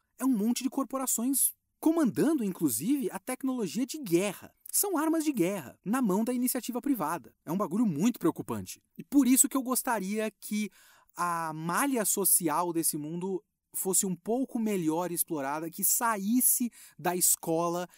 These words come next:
e das três ou quatro pessoas importantes das empresas que estão financiando essa escola e esse sistema. Eu queria que saísse um pouco disso e a gente entendesse as consequências reais desse núcleo, dessa bolha de gente rica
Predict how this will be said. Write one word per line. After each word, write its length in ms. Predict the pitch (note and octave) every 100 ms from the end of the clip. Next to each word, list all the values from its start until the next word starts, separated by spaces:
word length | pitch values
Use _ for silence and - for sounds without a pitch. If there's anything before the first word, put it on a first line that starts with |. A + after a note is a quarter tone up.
| _
e 100 | D#3
das 220 | E3+ E3
três 240 | - E3+ F3+
ou 80 | E3+
quatro 260 | E3 E3
pessoas 300 | D#3+ - D#3
importantes 480 | D#3 D#3 C#3 D3 C#3+
das 140 | C#3+
empresas 440 | D3+ B2 C#3 C#3+ C3+
que 100 | D3+
estão 220 | - C#3
financiando 540 | - C#3+ C#3 C#3 C3
essa 140 | C3+ D3
escola 340 | - C3+ C#3
e 60 | C#3
esse 120 | -
sistema. 440 | D3 - B2 G#2+ - -
Eu 80 |
queria 140 | - E3+
que 80 | -
saísse 240 | G#3 A#3
um 80 | B3+
pouco 340 | - G3 -
disso 340 | B2 F#3+ G#3 - - E3
e 60 |
a 40 | E3+
gente 220 | G3+ A3+
entendesse 520 | G3+ G3 E3 F3+ G#3+
as 80 | G3+
consequências 760 | G#3+ G#3 G3 - F#3 F#3+ G3
reais 600 | D#3 F3+ E3 D#3 E3 E3+ -
desse 340 | C#3+ D3 - D#3+
núcleo, 500 | D3+ D#3 F3+ - B2
dessa 240 | B2+ D#3+
bolha 640 | A#2+ A2+ C3+ D#3+ B2+ A2 - - - -
de 160 | C#3
gente 300 | B2+ C3 C3
rica 440 | B2 B2+ - C#3